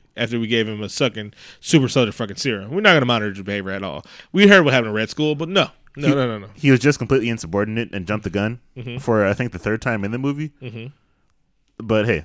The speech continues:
Speaker 2: it, what, what could possibly go wrong? Let's just leave him with this, this, uh, scientist.
Speaker 1: And we know he's got a bunch of Hulk shit up there. Like, nothing can possibly go wrong. Something went wrong because the guy, uh, the sci-, Mister Blue was way more curious than, you know, let on,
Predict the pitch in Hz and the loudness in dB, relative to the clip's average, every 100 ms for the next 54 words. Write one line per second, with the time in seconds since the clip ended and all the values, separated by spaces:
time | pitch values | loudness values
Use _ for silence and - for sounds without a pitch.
0 | - 131 123 123 127 135 131 127 101 98 | -4 -6 -4 0 2 2 2 0 0 -2
1 | - 92 82 76 87 104 120 107 101 95 | 0 -4 -4 -6 -6 -4 -2 -2 -2 -2
2 | 92 92 - 87 92 - 87 85 90 78 | -4 -6 -6 -6 -6 -4 -6 -6 -8 -8
3 | 67 - _ - _ 214 226 220 208 202 | -12 -16 _ -20 _ 6 8 6 6 8
4 | 196 170 165 156 160 143 139 165 135 - | 6 6 4 4 2 2 4 4 2 -2
5 | 143 131 123 127 131 147 143 135 - - | 0 2 0 0 0 0 -2 -2 -10 0
6 | 165 185 185 170 160 147 143 131 127 117 | 6 8 6 6 4 4 2 2 0 -2
7 | 113 _ _ _ _ - - 214 208 185 | -6 _ _ _ _ -2 4 6 8 6
8 | 160 147 131 117 123 - 151 139 135 - | 6 4 2 -2 -4 4 4 6 2 -4
9 | - - - 139 170 175 170 165 160 _ | -20 -12 -2 6 10 12 10 8 4 _
10 | _ _ _ 151 151 147 139 135 127 123 | _ _ _ 2 4 4 4 0 -2 -4
11 | 120 170 170 170 151 160 151 143 170 165 | 0 6 8 6 4 2 4 6 8 8
12 | 143 123 120 147 156 151 147 139 - 151 | 6 4 6 8 8 6 2 2 2 2
13 | 147 135 135 127 123 135 131 117 117 123 | 2 0 -4 -8 -6 -4 -2 -2 0 2
14 | 131 139 143 | 2 2 0